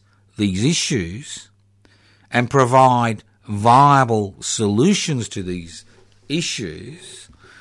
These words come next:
that growing inequality that exists in our community, not just in terms of inequality between rich and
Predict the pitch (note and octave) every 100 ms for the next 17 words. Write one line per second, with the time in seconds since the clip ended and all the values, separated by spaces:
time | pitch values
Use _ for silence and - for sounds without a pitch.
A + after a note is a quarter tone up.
0 | - C#3+ A#2+ C3+ D#3 F3+ D3+ A#2+ G2+ -
1 | B2+ C#3 G#2+ G2+ G2 G#2 B2 - G#2 G2
2 | F#2 - F#2+ A2 A#2 F2+ - - - A#3
3 | A#3 A3 - D3+ B2 - C#3 C3+ A#2+ G#2+
4 | F#2 - - _ _ _ _ - A2+ G2+
5 | A2+ A2+ A2 F#2+ G#2+ F#2 G2+ F#2+ - E2+
6 | F2